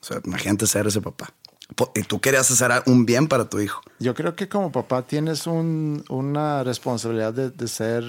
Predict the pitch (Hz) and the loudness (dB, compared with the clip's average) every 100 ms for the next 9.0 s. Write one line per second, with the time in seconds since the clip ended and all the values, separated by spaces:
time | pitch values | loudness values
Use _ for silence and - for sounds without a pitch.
0 | 127 127 113 95 85 - _ _ _ _ | -2 -2 -2 -4 -6 -14 _ _ _ _
1 | 117 113 101 131 123 117 120 131 113 123 | -4 -2 -2 -2 0 -2 0 -2 -2 -4
2 | - 139 113 - 127 113 117 104 143 120 | -4 -6 -6 -4 -2 -2 -8 -2 -2 0
3 | 135 123 - - - - - 107 117 127 | 0 0 -2 -10 -20 -20 -18 -8 -6 -2
4 | 139 127 135 131 - 123 101 123 - _ | -2 -2 -2 -4 -2 0 0 -2 -6 _
5 | _ 107 98 90 104 113 - 113 _ - | _ -4 -4 -4 -2 -4 -4 -8 _ -4
6 | 113 104 87 110 110 - _ - 101 104 | -2 -2 -2 -2 -2 -6 _ -6 -2 -2
7 | 107 107 - 107 101 98 104 95 101 101 | -4 -6 -4 -4 -2 -2 -2 -2 -2 -4
8 | 98 104 - 107 107 107 90 92 151 | -6 -10 -6 -4 -4 -4 -4 -4 -4